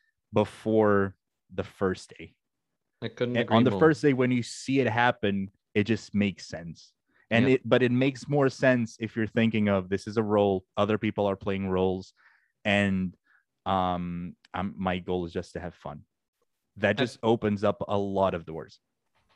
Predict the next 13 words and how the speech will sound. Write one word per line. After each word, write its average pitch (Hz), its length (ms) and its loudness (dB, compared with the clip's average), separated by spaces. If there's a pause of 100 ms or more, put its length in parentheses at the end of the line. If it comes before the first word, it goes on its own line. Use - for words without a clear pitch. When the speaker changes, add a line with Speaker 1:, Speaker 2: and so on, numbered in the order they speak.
Speaker 2:
Nope, 156 220 -6
I 143 80 -6
think 131 220 -12
that's, - 500 -8
that's 120 200 -10
a 117 40 -8
wonderful 113 340 -8
summary. 107 440 -6 (120)
You 110 140 -10
know, 107 120 -4
embrace 127 520 -2
your 123 120 -4
role 127 380 -2